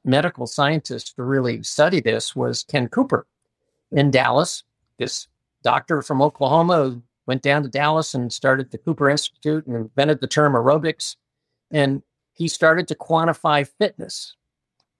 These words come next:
And so he, that was the first indication of you do this much exercise and, and accumulate this many points and your health will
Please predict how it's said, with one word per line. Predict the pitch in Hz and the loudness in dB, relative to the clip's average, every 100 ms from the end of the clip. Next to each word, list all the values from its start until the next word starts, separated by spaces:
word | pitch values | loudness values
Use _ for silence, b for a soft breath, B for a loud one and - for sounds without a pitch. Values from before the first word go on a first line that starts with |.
| _ _ _ | _ _ _
And | 151 139 135 | 2 4 2
so | - 156 139 131 _ _ | 2 4 4 2 _ _
he, | - 190 180 160 - 160 - | 0 0 0 -6 -14 -20 -2
that | 156 | 0
was | 175 151 | 0 -6
the | - | -4
first | 143 - 196 208 208 - | -8 0 6 6 4 -2
indication | 170 165 156 170 165 - 127 | -2 0 0 -2 -2 0 0
of | 113 - | 0 0
you | 135 190 | 0 2
do | 185 170 160 | 2 0 0
this | - 180 - | 0 0 0
much | 147 147 - 139 _ _ _ _ _ _ | 2 2 0 -16 _ _ _ _ _ _
exercise | 160 175 - 143 160 135 139 135 | -2 0 -4 -4 0 2 0 -2
and, | 127 135 135 - | -6 -6 -10 -8
and | 123 123 | -8 -6
accumulate | 120 - 175 165 143 135 | -10 0 4 4 4 0
this | 170 160 | -2 -4
many | 160 151 | 0 0
points | 143 - 143 131 - | 0 2 2 2 -2
and | 131 120 | -6 -2
your | 127 120 | 0 2
health | 143 131 - _ - | 2 2 -2 _ -2
will | 135 117 | 0 0